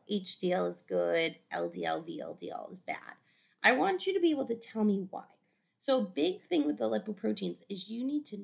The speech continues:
know that what makes them high density or low density is the amount of protein. Protein is dense, so a high density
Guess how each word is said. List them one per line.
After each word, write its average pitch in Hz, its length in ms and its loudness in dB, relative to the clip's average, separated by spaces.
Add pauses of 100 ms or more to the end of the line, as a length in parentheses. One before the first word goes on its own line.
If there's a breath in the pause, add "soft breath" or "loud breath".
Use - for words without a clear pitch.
know 262 400 -2
that 214 260 -4
what 196 240 -4
makes 180 580 -8
them 175 340 -4 (380)
high 220 280 -2
density - 840 -8 (480)
or 165 400 2
low 214 240 6
density 190 540 -2
is 175 80 -12
the 180 100 -6
amount 175 320 -2
of - 160 -16
protein. - 460 -10 (340)
Protein 214 420 0
is 226 140 -6 (140)
dense, 175 340 -4
so 175 160 -6
a - 320 -10
high 269 240 2
density 190 640 -6